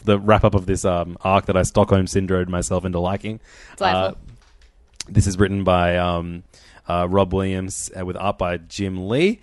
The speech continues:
Speaker 1: um, and they managed to get Jim Lee to a, uh, commit to a fortnightly book by having, uh, the, the, the main part of the story be told twelve pages at a time in each issue, um, which meant it was kind of a stretch to kind of make the story be impactful for those first few issues, but then it got, kind of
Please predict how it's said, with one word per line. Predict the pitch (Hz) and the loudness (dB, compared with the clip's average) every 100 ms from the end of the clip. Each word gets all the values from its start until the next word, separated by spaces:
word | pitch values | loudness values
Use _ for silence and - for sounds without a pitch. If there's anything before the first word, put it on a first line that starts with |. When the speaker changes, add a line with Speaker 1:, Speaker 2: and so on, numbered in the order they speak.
| _ - | _ -14
Speaker 1:
um, | 90 95 92 | -8 -6 -6
and | 92 | -8
they | 92 | -6
managed | 101 107 107 - | -4 -2 -4 -6
to | 107 | -4
get | 107 95 | -4 -4
Jim | 107 107 | -4 -2
Lee | 107 110 | 0 -2
to | 101 104 | -2 0
a, | 92 90 85 | 0 -4 -6
uh, | 92 87 | -6 -6
commit | - 123 - | -4 -6 -2
to | 107 | 0
a | 92 | 0
fortnightly | - 151 156 120 110 107 | 4 6 6 2 -2 -2
book | 104 147 - - - _ | 0 -2 -4 -20 -20 _
by | 98 95 | 0 0
having, | 98 95 95 95 95 - | 0 -2 -2 -6 -10 -10
uh, | 87 87 85 - | -8 -8 -10 -10
the, | - - - | -12 -12 -12
the, | 98 90 87 | -6 -4 -4
the | 92 | -6
main | 101 107 98 | 0 0 0
part | 95 92 | 0 0
of | 90 | 0
the | |
story | - 92 90 87 92 90 | -2 -2 0 -2 -6 -8
be | 90 | -6
told | - 90 87 - - - | 0 0 -2 -8 -20 -4
twelve | 98 95 | -2 2
pages | 95 95 92 | 2 2 -4
at | 90 | -6
a | 87 | -4
time | 101 131 | -4 -2
in | 127 | -2
each | 110 120 | -4 -6
issue, | 127 160 190 - - - - | -6 -4 -6 -8 -20 -20 -10
um, | 90 87 87 90 101 | -8 -6 -8 -12 -12
which | - | -6
meant | 139 120 | -4 -2
it | |
was | 104 95 | -2 -4
kind | 110 98 | -4 -4
of | 87 | -4
a | 90 | -8
stretch | - 117 113 - | -2 0 0 -2
to | 104 | -4
kind | 101 95 | -2 -2
of | |
make | 98 95 | -2 -4
the | |
story | - 107 98 95 | -6 -2 -2 -2
be | 92 95 | -4 -6
impactful | 110 110 - 113 | -4 -4 -6 -10
for | 104 | -6
those | 101 - | -4 -2
first | 107 | -4
few | 107 | -4
issues, | 113 113 123 | -4 -2 -2
but | - 104 | -2 -2
then | 107 | -2
it | 98 | -2
got, | 98 98 | -4 -6
kind | - | -6
of | 107 | -8